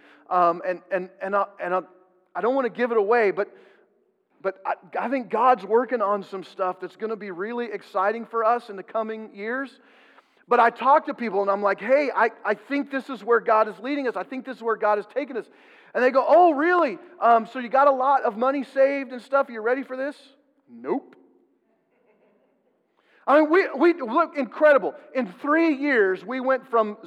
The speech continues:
zero dollars in savings, uh, to almost twenty-five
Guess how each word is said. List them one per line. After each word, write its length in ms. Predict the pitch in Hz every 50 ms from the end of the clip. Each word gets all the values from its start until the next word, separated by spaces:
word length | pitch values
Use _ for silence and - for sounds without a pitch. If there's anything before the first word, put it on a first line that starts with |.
| - -
zero 380 | 196 262 294 294 294 277 262
dollars 480 | 208 240 226 214 214 220 220 214 202 180
in 100 | 202 196
savings, 480 | - - 220 208 202 196 196 196 185 165 - _ _ - _ _ -
uh, 400 | 202 202 190 190 185 185 190 196
to 160 | 190 - 226
almost 500 | 208 - 220 240 269 254 247 226 - -
twenty-five 720 | - 240 240 233 226 - - 226 214 214 214 214 214 190